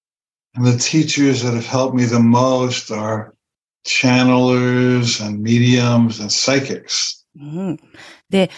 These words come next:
Speaker 2: あの、アランが師匠と仰いできた方々がチャネラーだったり、サイキックだったり、ミディアム、霊媒者だったりするんですね。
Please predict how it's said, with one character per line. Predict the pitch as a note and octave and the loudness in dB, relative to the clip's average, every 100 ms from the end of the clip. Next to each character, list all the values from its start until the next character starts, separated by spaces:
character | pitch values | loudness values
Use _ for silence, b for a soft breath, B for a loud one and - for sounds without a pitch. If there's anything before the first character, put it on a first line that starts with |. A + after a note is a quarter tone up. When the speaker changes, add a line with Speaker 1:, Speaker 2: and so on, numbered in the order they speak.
| B | B
Speaker 2:
あ | - | 0
の、 | F3 E3+ - - _ _ - | 2 0 -4 -16 _ _ 0
ア | |
ラ | G3+ F#3 | 2 2
ン | |
が | D#3+ | 0
師 | D#3+ G3 | -2 -4
匠 | - E3 | -2 0
と | D#3+ | 2
仰 | F#3+ C4 | 4 4
い | |
で | B3 G3+ | 2 -2
き | - | -2
た | D3+ | -6
方 | - - F3+ | -6 -4 -4
々 | E3+ C#3+ | -4 -6
が | D3 | -4
チ | D3 | -2
ャ | - | 0
ネ | E3+ F3+ | 2 4
ラ | F3+ | 4
ー | F3 | 4
だ | F3+ | 0
っ | - | -2
た | - | -8
り、 | C#3 C#3+ | -8 -6
サ | - D#3+ | -2 -2
イ | E3+ | -2
キ | - | -6
ッ | F3+ _ | -10 _
ク | - E3+ | -8 -6
だ | D3 | -6
っ | _ | _
た | - | -10
り、 | D3 D3 B B | -6 -6 B B
ミ | G#3 A#3+ | 0 0
デ | A3+ | 2
ィ | F3 | 2
ア | |
ム、 | D3 C#3 | 0 2
霊 | G3+ B3+ | 4 4
媒 | C4 B3+ A3+ | 4 2 0
者 | F3 | -2
だ | D3+ | -6
っ | - | -6
た | F3+ | -8
り | E3 | -6
す | D3 | -8
る | C3+ | -10
ん | |
で | B2+ | -12
す | - | -6
ね。 | F3+ D3 - _ | -4 -4 -8 _